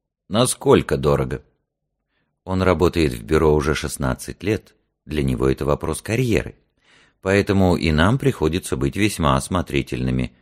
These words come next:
Слишком многое поставлено на карту". "Насколько дорого?" "Пятьсот тысяч".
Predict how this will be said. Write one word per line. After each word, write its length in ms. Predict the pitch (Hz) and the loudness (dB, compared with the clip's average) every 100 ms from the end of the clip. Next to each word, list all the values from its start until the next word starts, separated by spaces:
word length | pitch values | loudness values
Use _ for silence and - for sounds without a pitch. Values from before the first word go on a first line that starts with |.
| _ | _
Слишком 500 | - 92 85 101 101 | -2 0 2 0 2
многое 480 | 95 82 73 90 95 | 4 2 4 2 2
поставлено 680 | 82 - 71 65 65 78 | -4 -4 -4 -2 -2 -2
на 140 | 92 110 | -2 -2
карту". 400 | 92 67 - - _ _ _ _ _ _ _ _ _ _ _ - | -2 -4 -6 -20 _ _ _ _ _ _ _ _ _ _ _ -8
"Насколько 920 | 73 85 - - - 123 85 - 64 | 0 0 -2 -8 -2 2 2 2 -6
дорого?" 560 | 62 92 78 58 58 - _ _ _ _ _ _ _ _ _ _ _ - | 0 2 4 0 -8 -16 _ _ _ _ _ _ _ _ _ _ _ -14
"Пятьсот 460 | 107 - 123 - | -12 -4 -4 -4
тысяч". 480 | - - - - - | -10 -12 -14 -18 -20